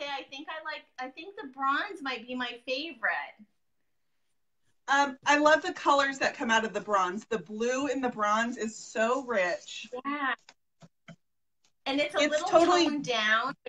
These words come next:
Speaker 2: Um, they're, they're all so different.
Speaker 1: Yeah, they are. And I like to be able to, like, layer them a little bit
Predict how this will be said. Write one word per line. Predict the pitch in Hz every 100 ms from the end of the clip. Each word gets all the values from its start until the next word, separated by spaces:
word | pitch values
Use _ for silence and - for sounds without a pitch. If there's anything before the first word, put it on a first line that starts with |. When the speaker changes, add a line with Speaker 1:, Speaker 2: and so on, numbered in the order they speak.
| - _ - _ _ _ _ _ _ _ _ _ _ - - _ - _ _ - - _ _ _ -
Speaker 2:
Um, | 262 254 220
they're, | 302 294 -
they're | 294 302
all | 330 359
so | - 339 262
different. | 262 - - 185 - - - _ _ _ _ _ _ _ _ _ - - _ _ _ _ -
Speaker 1:
Yeah, | 226 233 214 202
they | 208
are. | 202 190 170 165 -
And | 247
I | 262 285
like | 302 480 480 453
to |
be | 330 302
able | 294 269
to, | 254
like, | 233 220 214
layer | 247 269 285
them | 226 202
a |
little | 196 190 190
bit | 196